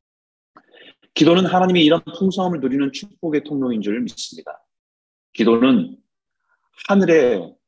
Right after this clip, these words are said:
풍성한 창고의 열-, 하늘의 창고를 여는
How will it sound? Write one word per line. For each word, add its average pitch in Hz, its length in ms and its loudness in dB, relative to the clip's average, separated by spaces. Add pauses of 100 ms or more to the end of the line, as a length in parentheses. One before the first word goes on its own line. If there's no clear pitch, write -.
(300)
풍성한 151 880 -6 (540)
창고의 127 800 0
열-, 101 260 0 (300)
하늘의 170 340 -4
창고를 120 600 -4
여는 113 360 -4